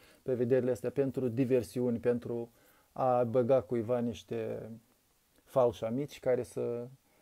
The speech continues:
să-i invalideze listele de subscripție dacă omul vine numai cu cinci sute cincizeci de semnături și au găsit șaizeci nevalabile și gata.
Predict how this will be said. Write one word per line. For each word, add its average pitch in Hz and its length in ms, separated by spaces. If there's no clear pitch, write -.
să-i 131 320
invalideze 120 560
listele 113 320
de 113 80
subscripție 120 580
dacă 117 240
omul 120 200
vine 117 200
numai 110 200
cu - 80
cinci 120 220
sute 117 280
cincizeci 117 480
de 107 80
semnături 110 600
și 165 320
au 143 140
găsit 139 280
șaizeci 120 600
nevalabile 143 920
și 214 220
gata. 165 400